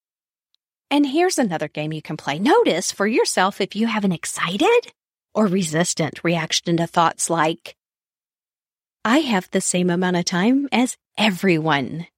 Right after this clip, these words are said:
which means I have the same opportunities to create what I want as anyone." Ooh, isn't that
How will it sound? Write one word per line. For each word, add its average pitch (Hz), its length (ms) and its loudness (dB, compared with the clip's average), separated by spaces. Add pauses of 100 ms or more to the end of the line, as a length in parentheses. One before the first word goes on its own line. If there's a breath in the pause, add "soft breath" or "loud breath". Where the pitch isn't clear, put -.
which 302 260 -2
means 415 800 2
I 311 120 0
have 466 200 2
the 269 100 0
same 185 320 -2
opportunities 247 640 0
to 302 100 -2
create 277 440 0
what 294 140 2
I 330 120 4
want 403 420 0 (320)
as 427 240 0 (220)
anyone." 170 540 -2 (580)
Ooh, 156 640 0 (600)
isn't 165 380 -4
that 202 280 2